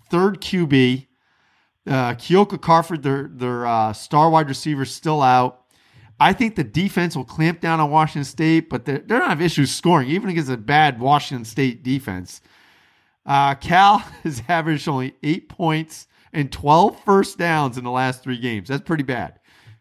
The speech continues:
Uh, the Cougars' offense i-, is a machine,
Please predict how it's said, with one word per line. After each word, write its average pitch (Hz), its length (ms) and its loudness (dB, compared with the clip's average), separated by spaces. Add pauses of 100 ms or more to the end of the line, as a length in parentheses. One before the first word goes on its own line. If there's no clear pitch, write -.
(340)
Uh, 147 300 0
the 131 140 -6
Cougars' 190 360 2
offense 170 600 2 (640)
i-, 147 60 -4
is 143 320 -2
a 139 60 0
machine, 175 680 -4